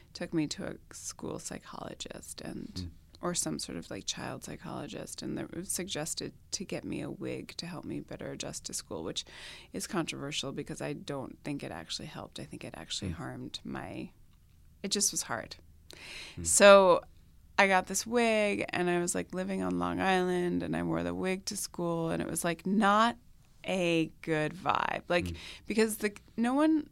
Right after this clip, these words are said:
Speaker 1: I didn't have, like, a hard time, really, in terms of kids, like, making fun of me,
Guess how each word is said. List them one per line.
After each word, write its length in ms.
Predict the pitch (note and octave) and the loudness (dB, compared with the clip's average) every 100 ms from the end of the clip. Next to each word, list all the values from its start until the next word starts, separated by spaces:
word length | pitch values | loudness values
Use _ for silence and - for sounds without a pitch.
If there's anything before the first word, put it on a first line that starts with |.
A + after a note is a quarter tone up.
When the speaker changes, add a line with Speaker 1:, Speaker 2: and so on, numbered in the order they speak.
| - | -4
Speaker 1:
I 80 | A#3+ | -2
didn't 160 | C4+ C#4 | -2 -2
have, 260 | A3 A3 | -2 -2
like, 180 | G#3 G3 | -4 -8
a 60 | F3 | -8
hard 420 | D#3+ D3+ D#3 E3 | -8 -6 -6 -8
time, 640 | - D#3+ C#3+ G2 F#2 - - | -10 -8 -6 -6 -6 -6 -6
really, 420 | D#3 D#3 D#3+ - | -4 -4 -2 -2
in 140 | D#3+ | -4
terms 320 | - F3 E3 - | -4 -6 -4 -6
of 200 | - - | -8 -10
kids, 340 | F3+ D#3 - | -6 -6 -4
like, 200 | A#2 - | -6 -4
making 420 | E3+ D3+ - D3 | -4 -4 -4 -8
fun 300 | - - - | -10 -10 -10
of 160 | - - | -10 -8
me, 300 | A3+ B3 | -6 -6